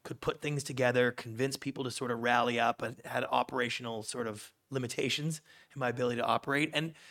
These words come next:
I just spent most of my time in Canada being effectively told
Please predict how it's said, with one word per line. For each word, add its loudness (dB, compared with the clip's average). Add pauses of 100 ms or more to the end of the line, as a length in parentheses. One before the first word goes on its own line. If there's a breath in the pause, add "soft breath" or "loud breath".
(140 loud breath)
I 2
just 6
spent 2
most 0
of -6
my 2
time 0 (200)
in -6
Canada 4
being -2 (260)
effectively 2
told 2